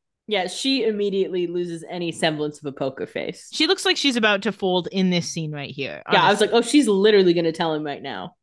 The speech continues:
Speaker 2: Damon says, "Yes, big deal, okay? He almost killed you, so I'm gonna hunt his ass down. I'm gonna whip some sense into him, and I'm gonna make him apologize in person, okay?" And she just nods very <laughs> suspiciously.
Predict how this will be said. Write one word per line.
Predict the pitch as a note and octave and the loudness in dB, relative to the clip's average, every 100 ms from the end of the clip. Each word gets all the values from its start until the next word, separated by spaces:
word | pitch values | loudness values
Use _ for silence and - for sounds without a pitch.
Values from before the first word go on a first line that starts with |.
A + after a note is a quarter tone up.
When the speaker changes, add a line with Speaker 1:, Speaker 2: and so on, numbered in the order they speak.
| _ - | _ -6
Speaker 2:
Damon | B3+ C4 C4 | -2 -2 -4
says, | C#4+ C4 | -8 -6
"Yes, | C4+ C#4+ - | -2 -2 -2
big | F3 D3+ | -4 -4
deal, | D3 C#3+ C3 | -6 -6 -6
okay? | F3 G#3+ G#3 | -6 -4 -2
He | A3+ A3+ | -2 -2
almost | A3 A#3 A#3+ - | -2 -2 -6 -8
killed | G3 F3 E3+ | -6 -6 -6
you, | C#3+ | -8
so | E3 - | -6 -4
I'm | G3+ | -2
gonna | A3+ | -4
hunt | F#3 E3 E3+ | -4 -6 -6
his | A#3 | -4
ass | D4 F4 | -4 -4
down. | - D#3 D#3 B3+ _ _ - | -6 -6 -8 -14 _ _ -10
I'm | |
gonna | F#3+ E3+ | -8 -8
whip | D3 | -10
some | - D#4 E4+ | -12 -14 -10
sense | D3+ C#3+ C#3 | -10 -10 -14
into | C#3 C3 | -14 -14
him, | C3 C3+ - - - | -12 -14 -16 -20 -10
and | C4 | -6
I'm | C#4 | -6
gonna | D#4 | -6
make | D4 C4+ | -4 -4
him | C#4+ | -6
apologize | C#4 - A3+ A3+ A3 G3 G3 - | -8 -4 -2 -2 -2 -2 -4 -6
in | F#3+ F#3 | -4 -2
person, | - F3+ E3 - B2 - | 0 0 -2 -6 -12 -12
okay?" | D#3+ F3 F#3+ C#4 _ _ _ A#3 | -4 -2 -2 -6 _ _ _ -4
And | A#3 | 0
she | - D4+ | 2 2
just | E4+ A#3+ | 2 2
nods | G3 F#3+ F#3+ F#3+ F#3+ | 4 6 6 4 2
very | F#3 F#3+ G#3+ | 0 2 0
<laughs> | G#3 | -2
suspiciously. | G3+ - G3 G#3+ - B3 B3 E4+ | -6 -6 -6 -6 -4 -4 -4 -14